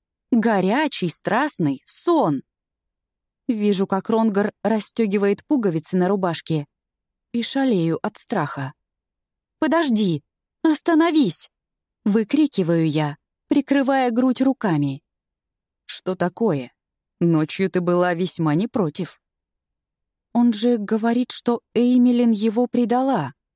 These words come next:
Но что она сделала? А может, бедняжку оболгали? В чем я тебя предала? Что сделала не так? Вижу, как зрачки Ронгара вытягиваются,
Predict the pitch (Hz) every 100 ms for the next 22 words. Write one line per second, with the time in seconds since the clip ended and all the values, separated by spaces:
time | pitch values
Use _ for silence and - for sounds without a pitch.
0 | _ _ _ _ 240 233 247 - - 220
1 | - 165 180 196 262 196 147 143 135 _
2 | _ _ _ _ _ - 226 220 226 220
3 | 220 175 202 185 202 202 - 202 185 -
4 | 190 185 170 160 240 277 143 135 _ _
5 | _ _ _ _ - - - 254 302 285
6 | 175 196 220 - 247 185 170 - 208 190
7 | 233 262 220 139 _ _ - - - 330
8 | 277 180 214 277 220 220 240 277 294 220
9 | - _ _ _ _ _ _ _ _ _
10 | 185 170 175 160 160 170 170 170 165 -
11 | 180 180 202 196 185 185 185 170 165 180
12 | 180 240 180 147 139 139 - 143 147